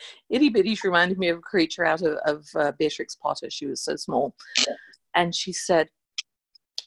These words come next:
her name was Joan Lawson. If anyone knows her out there, they'll know exactly who I'm talking about.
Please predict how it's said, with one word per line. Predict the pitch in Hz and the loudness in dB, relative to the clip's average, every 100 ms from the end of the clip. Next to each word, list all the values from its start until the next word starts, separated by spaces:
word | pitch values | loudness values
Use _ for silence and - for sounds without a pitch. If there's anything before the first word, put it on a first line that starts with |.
| - | -6
her | 180 | -2
name | 160 | -2
was | 165 156 | -2 -2
Joan | 170 170 175 | 4 4 4
Lawson. | 175 156 151 - 135 156 | 0 0 -2 -6 -6 -8
If | 165 165 | -4 0
anyone | 147 139 135 | 0 0 0
knows | 143 147 143 | 0 0 2
her | 175 | 2
out | 139 - | 2 2
there, | 139 | 2
they'll | 135 139 | 2 -2
know | 143 | -4
exactly | 139 156 - 139 | -2 -4 -2 -2
who | 160 | 0
I'm | 139 | 0
talking | 139 143 - | -2 -4 -4
about. | 131 | -4